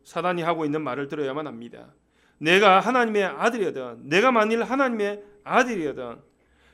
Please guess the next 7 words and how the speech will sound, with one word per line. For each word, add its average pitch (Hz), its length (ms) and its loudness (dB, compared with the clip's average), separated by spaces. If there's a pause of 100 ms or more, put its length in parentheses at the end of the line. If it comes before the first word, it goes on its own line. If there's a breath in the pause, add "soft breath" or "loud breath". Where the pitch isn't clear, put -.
여러분, 233 420 4 (220 loud breath)
과연 208 640 6 (120)
사단이 220 920 2
예수님을 175 460 0
하나님의 233 320 0
아들로 214 320 2
몰랐을까요? 202 840 2